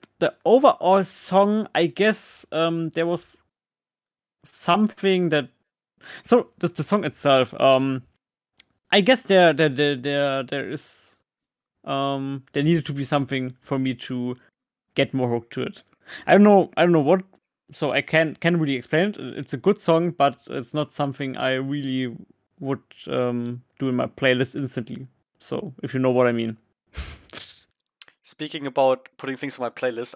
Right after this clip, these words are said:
Speaker 2: I put the f-, uh, song instantly in my playlist.
Speaker 1: <laughs>
Speaker 2: Um, I love it. Absolutely adore it. Um, and I can already take that tension away. Uh, my favorite song from,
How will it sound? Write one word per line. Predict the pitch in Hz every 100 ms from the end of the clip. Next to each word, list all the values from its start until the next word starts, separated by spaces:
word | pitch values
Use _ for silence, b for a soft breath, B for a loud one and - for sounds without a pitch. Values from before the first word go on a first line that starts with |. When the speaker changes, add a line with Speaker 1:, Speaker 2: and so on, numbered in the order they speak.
| -
Speaker 2:
I | 151
put | - 143
the | 131
f-, | 117 - -
uh, | 127
song | 117 120 123
instantly | 147 - 120
in | -
my |
playlist. | - 160 - 143 156 B B B B 262 269 240
Speaker 1:
<laughs> |
Speaker 2:
Um, | 131 131 131 127 127 131 127 - _ _ - - _ _ _ _ -
I | 156
love | 180
it. | 143 - _ _ _ - _ _ _ - _ - -
Absolutely | 107 - 190 196 - 180 175
adore | 135 - 160 165 123
it. | 160 - _ _ _ -
Um, | 135 139 139 135 131 131 - _ _ -
and | 143 147
I | 143 131
can | - 160
already | 147 196 175 170 175 170 156 127
take | - 151 143 -
that | 131 165 -
tension | - 160 147 131
away. | 120 120 147 B B B B
Uh, | 143 147 143 139 - _ _
my | 135
favorite | 131 180 165 -
song | 139 139 185 _ _ _ _ _ _ -
from, | - 139 139 139